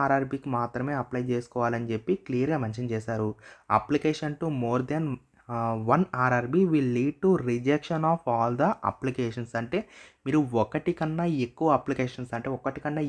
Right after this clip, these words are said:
ఎక్కువ, ఆమ్, ఆర్ఆర్బీకి సంబంధించిన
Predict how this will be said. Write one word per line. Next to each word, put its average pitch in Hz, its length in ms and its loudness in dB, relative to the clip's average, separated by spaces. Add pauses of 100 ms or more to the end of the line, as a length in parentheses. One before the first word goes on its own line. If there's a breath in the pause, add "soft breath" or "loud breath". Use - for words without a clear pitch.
(140)
ఎక్కువ, 147 200 0 (580 loud breath)
ఆమ్, 117 260 -2 (920)
ఆర్ఆర్బీకి 151 500 6
సంబంధించిన 117 500 -6